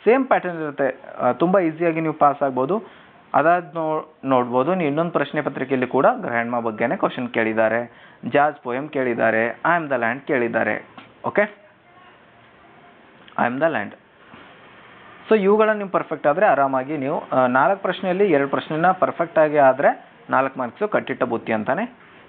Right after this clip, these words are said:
ಹೇಳ್ಬೋದು. ಅದಾದ್ಮೇಲೆ ಎಸ್ಸೆ ನಾನು ಹೇಳಿದ್ದೆ ಆವಾಗ್ಲೇ, ಎಸ್ಸೆ ಯಾವ ರೀತಿ ಬರಿಬೇಕಂತ ಅದನ್ನ ಸ್ವಲ್ಪ ಫಾಲೋ ಮಾಡ್ಕೊಳ್ಳಿ. ಅದಾದ್ಮೇಲೆ ಲೆಟರ್ ಕೂಡ ಹೇಳಿದ್ದೀನಿ ಯಾವ ರೀತಿಯಾಗಿ ಬರಿಬೇಕಂತ. ಓಕೆ, so ಇಷ್ಟೇ ಸಿಂಪಲ್ ಆಗಿರುತ್ತೆ. ನಿಮ್ಮ ಒಂದು ಇಂಗ್ಲೀಷ್ ಕ್ವಶನ್ ಪೇಪರ್ ಆರಾಮಾಗಿ ಪಾಸ್ ಆಗ್ಬೋದು.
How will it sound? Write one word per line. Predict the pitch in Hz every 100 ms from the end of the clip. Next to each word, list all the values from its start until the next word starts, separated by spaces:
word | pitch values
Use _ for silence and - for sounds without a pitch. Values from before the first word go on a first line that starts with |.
| -
ಹೇಳ್ಬೋದು. | 151 127 123
ಅದಾದ್ಮೇಲೆ | 120 123 156 156 175 165
ಎಸ್ಸೆ | 120 - 135
ನಾನು | 131 127
ಹೇಳಿದ್ದೆ | 120 123 123
ಆವಾಗ್ಲೇ, | 120 117 120 127 160
ಎಸ್ಸೆ | 123 - 127
ಯಾವ | 120
ರೀತಿ | 117 113 120
ಬರಿಬೇಕಂತ | 113 113 110 123 123
ಅದನ್ನ | 185 127 127 123
ಸ್ವಲ್ಪ | - - 120
ಫಾಲೋ | 120 123
ಮಾಡ್ಕೊಳ್ಳಿ. | 117 110 131 190 - - - -
ಅದಾದ್ಮೇಲೆ | 165 190 208 202 220
ಲೆಟರ್ | 175 143 160
ಕೂಡ | 160
ಹೇಳಿದ್ದೀನಿ | 147 135 135 156
ಯಾವ | 139 120
ರೀತಿಯಾಗಿ | 113 - 131
ಬರಿಬೇಕಂತ. | 151 117 107 107 107 104 107 104 - - - -
ಓಕೆ, | - 185 185 - - -
so | 170
ಇಷ್ಟೇ | 160 160 202
ಸಿಂಪಲ್ | 190 160 175
ಆಗಿರುತ್ತೆ. | 165 143 135 135 151 165 -
ನಿಮ್ಮ | 139 139 135 135
ಒಂದು | - 127 120
ಇಂಗ್ಲೀಷ್ | 123 170 180 -
ಕ್ವಶನ್ | 143 135 143
ಪೇಪರ್ | 143 139 151
ಆರಾಮಾಗಿ | 135 135 151 143 151
ಪಾಸ್ | - 120 131
ಆಗ್ಬೋದು. | 123 117 117 123